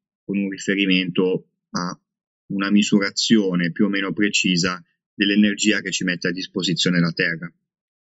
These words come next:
È un numero ovviamente molto alto perché si parla dell'energia di un pianeta.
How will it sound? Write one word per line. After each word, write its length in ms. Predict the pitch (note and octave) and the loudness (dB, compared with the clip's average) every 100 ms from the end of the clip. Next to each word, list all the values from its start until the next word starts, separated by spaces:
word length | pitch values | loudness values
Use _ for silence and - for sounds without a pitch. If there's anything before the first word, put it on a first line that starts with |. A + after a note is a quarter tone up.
| - F3+ - | -10 -10 -8
È 340 | - E2+ D#2+ | -4 0 0
un 120 | E2 G2+ | 4 6
numero 460 | A2+ G#2+ G2+ - | 6 4 -2 -4
ovviamente 460 | F#2+ G2+ A2 G2+ G2+ | -2 2 2 2 -2
molto 320 | F#2+ F#2 B2 | -4 -2 -2
alto 320 | A2+ E2+ - | -2 -8 -6
perché 200 | F2 F2 | -6 -6
si 120 | - D#2+ | -8 -8
parla 360 | F#2 F#2 F#2 | -6 -6 -6
dell'energia 520 | F#2 F2+ F2+ F2+ F#2+ F2+ | -2 -2 0 -2 0 -2
di 80 | |
un 80 | F#2 | -4
pianeta. 540 | E2+ F#2 F#2+ F2 F#2+ | -6 -2 -2 -4 -8